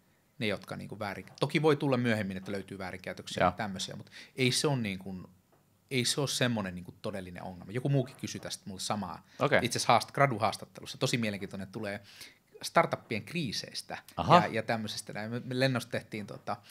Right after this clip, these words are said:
Speaker 1: Gradutekijän kanssa semmonen frameworkki.
Speaker 2: Onks sitä vielä julkaistu?
Speaker 1: Ei oo vielä julkaistu, kun se on, mutta
Speaker 2: Haluatko antaa pienen sen ti-, teaserin, et, et joku, joka
Speaker 1: Aa,
Speaker 2: kiinnostaa?
Speaker 1: t-, <laughs> mä, mä olin niin kiinnostunut siitä, kun me ve-, vedettiin. Se oli taas tämmönen ad hoc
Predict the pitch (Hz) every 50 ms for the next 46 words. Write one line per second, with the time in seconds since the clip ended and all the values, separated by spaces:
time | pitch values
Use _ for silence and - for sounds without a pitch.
0 | - - - - 113 113 117 - 101 - - 95 92 - - - - - - 101
1 | 101 - - 110 107 95 92 95 90 - - - - - - - - - - -
2 | _ _ - 135 131 - 127 123 120 117 110 113 98 - 85 - - 104 - -
3 | _ - - - 147 139 135 131 120 131 120 110 107 120 117 - 107 - - -
4 | - - - - 107 107 110 - - 151 156 143 - 151 139 143 135 - 147 139
5 | 131 123 120 110 - - 147 127 104 - 143 123 101 90 90 87 78 71 80 80
6 | 82 - - - 85 - - 95 87 - 87 82 82 - 120 185 214 214 214 214
7 | 214 220 165 - - 226 - - - - - - - - - 214 - - 214 190
8 | 185 190 - - - - - - - - 170 170 185 196 226 214 - 226 214 190
9 | 160 - - 156 143 - - 160 147 135 135 131 131 131 139 - 143 151 156 143
10 | - - - 120 110 135 127 127 - 143 135 - 147 127 120 120 131 131 127 -
11 | 113 101 -